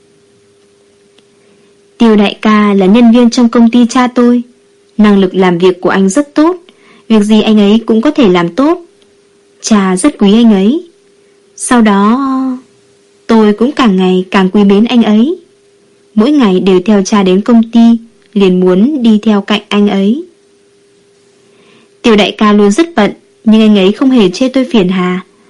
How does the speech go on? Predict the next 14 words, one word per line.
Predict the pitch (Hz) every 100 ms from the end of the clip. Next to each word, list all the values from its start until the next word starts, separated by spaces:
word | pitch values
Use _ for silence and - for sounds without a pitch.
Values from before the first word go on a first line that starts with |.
| _ _
lúc | 311 349
nào | 214 185
cũng | 240 302
mỉm | 254 175 -
cười. | 190 190 185 _ _ _ _ -
Anh | 185
ấy | 185 180
nói | 190 180
với | 190 226
tôi, | 226 214 220 214 _ _ _ _ _ -
'Điềm | 196 208 190
Điềm | 202 190
nghe | 233 254
lời, | 226 190 185